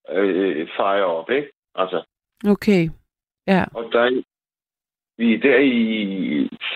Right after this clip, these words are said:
Speaker 1: slutningen af tresserne og halvfjerdserne, der var sådan mere, altså, altså, der skete så mange ting, ikke? Altså, også i skolerne, og
Speaker 2: Mm.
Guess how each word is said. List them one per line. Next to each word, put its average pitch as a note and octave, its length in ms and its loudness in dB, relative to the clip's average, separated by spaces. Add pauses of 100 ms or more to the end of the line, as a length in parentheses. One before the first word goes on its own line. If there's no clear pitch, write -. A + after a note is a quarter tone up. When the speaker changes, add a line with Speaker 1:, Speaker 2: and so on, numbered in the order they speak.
(520)
Speaker 1:
slutningen A2 540 0
af F#2 60 -12
tresserne G#2 520 0
og F#2+ 200 0
halvfjerdserne, G2 640 -2
der A2+ 60 0
var A2+ 140 2
sådan A#2+ 140 -4
mere, G#2+ 260 0 (1700)
altså, G#2 300 0 (1120)
altså, - 180 -6
der A2 140 -2
skete A#2 380 0
så B2+ 80 0
mange F#2+ 360 -4
ting, G2+ 180 0 (100)
ikke? C#3+ 180 -2
Altså, - 320 -2
også F#2+ 260 0
i - 60 -4
skolerne, G#2 1000 2
og F2 560 0 (1040)
Speaker 2:
Mm. E3+ 440 4